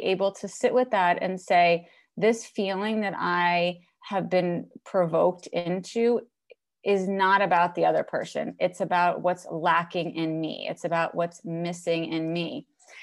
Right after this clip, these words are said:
And so if we can approach these situations without the judgment for the other person, without the judgment for ourselves,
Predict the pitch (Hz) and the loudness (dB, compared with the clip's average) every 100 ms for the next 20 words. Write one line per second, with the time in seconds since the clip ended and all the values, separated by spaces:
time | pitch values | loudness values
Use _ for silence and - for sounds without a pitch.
0 | - _ 196 196 202 - - 190 185 180 | -20 _ -2 0 -2 -2 2 4 6 6
1 | 180 - _ _ _ _ _ _ _ 202 | 4 -4 _ _ _ _ _ _ _ 0
2 | 202 180 202 220 220 - 233 214 214 214 | 0 -2 0 0 -2 -2 -2 0 -2 -2
3 | 208 202 196 190 - _ - 196 208 - | -2 -4 -6 -6 -10 _ -6 -4 -4 2
4 | 240 294 - 214 214 202 - 214 - 202 | 2 2 0 -2 -2 -2 -6 -6 -2 0
5 | 240 254 214 196 190 185 180 185 190 208 | 0 -2 -4 -6 -2 -2 0 2 2 2
6 | - 202 202 180 170 175 165 - _ _ | -2 -2 2 2 0 -4 -2 -4 _ _
7 | _ _ _ - 202 202 208 - 190 190 | _ _ _ 0 4 4 4 4 4 2
8 | 175 143 - - 147 175 - 180 185 - | 0 -4 -2 -4 -4 -6 -2 0 2 2
9 | 185 196 208 196 170 165 175 160 - _ | 2 2 -2 2 2 0 -4 -6 -6 _
10 | - 190 196 175 175 175 220 196 175 | -4 2 2 2 0 0 2 2 2